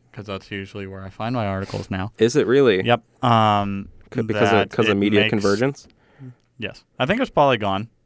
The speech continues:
Speaker 2: Okay.
Speaker 1: They had
Speaker 2: Respectable.
Speaker 1: Yeah. They had an article saying that the D L C almost punishes people that have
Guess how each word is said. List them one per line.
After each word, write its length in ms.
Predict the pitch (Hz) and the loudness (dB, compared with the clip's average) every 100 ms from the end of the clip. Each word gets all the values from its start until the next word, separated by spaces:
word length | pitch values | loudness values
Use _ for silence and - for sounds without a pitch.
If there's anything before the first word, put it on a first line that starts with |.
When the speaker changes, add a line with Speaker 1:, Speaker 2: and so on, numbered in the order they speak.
| - | -10
Speaker 2:
Okay. 200 | 160 - - | -6 -4 -2
Speaker 1:
They 220 | 98 98 | -4 -4
had 420 | 104 95 95 98 | -2 -2 -2 -4
Speaker 2:
Respectable. 500 | - 101 - 104 113 - | -4 -4 -4 -8 -8 -8
Speaker 1:
Yeah. 200 | 98 - _ _ _ _ - - | -8 -8 _ _ _ _ -20 -6
They 100 | 110 | 0
had 140 | 107 107 | 2 2
an 80 | |
article 400 | 104 101 101 98 | 0 0 -2 -6
saying 480 | - 104 98 95 95 | -6 -4 -4 -4 -6
that 240 | 95 92 - | -6 -6 -8
the 100 | 98 | -10
D 200 | 101 95 | -6 -6
L 140 | 92 | -6
C 440 | - 104 98 92 92 | -10 -12 -10 -10 -10
almost 540 | 117 104 98 92 - | -10 -8 -8 -10 -8
punishes 480 | 120 110 104 101 - | -4 -4 -4 -8 -10
people 460 | 107 98 92 95 95 | -12 -8 -8 -8 -8
that 160 | 95 | -8
have 280 | 98 95 | -8 -12